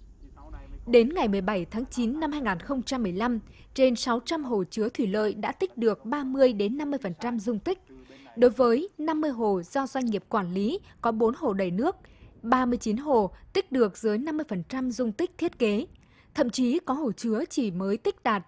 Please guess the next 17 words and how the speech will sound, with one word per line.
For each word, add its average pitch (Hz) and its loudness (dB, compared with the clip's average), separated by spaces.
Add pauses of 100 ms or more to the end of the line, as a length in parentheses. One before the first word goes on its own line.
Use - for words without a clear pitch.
từ 202 2
hai 285 -6
mươi 262 2
đến 202 -2
hai 285 -8
mươi 269 -4
lăm 247 -4
phần 180 -6
trăm 233 -2
dung 202 0
tích. 359 -2 (1120)
Theo 254 2
dự 220 0
báo 208 0
của 226 2
Trung 262 -4
tâm 254 0